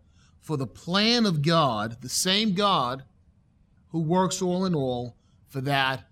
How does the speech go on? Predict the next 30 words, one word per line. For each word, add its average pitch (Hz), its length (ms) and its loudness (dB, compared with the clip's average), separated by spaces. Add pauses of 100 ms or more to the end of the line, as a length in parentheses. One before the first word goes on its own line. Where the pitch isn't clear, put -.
(120)
particular 113 560 -16
church. - 580 -18 (200)
There 113 100 -12
needs 135 280 -2
to 139 100 -8
be 135 340 -4 (320)
Holy 185 440 0
Spirit 165 580 0
flexibility, 120 1000 -8 (580)
right? 113 320 -20
There 113 120 -10
are 135 60 -6
different 175 360 -6
operations. 170 560 -6
Not 156 180 -6
every 196 200 -6
church 175 340 -6
is 170 100 -8
the 160 80 -8
same. 180 400 -4 (300)
So 175 280 2
how 214 380 2
many 208 300 2
elders, 185 480 0
how 185 220 -4
many 185 220 -2
deacons, 156 540 -4
how 196 200 0
you 190 180 0
structure 185 800 -2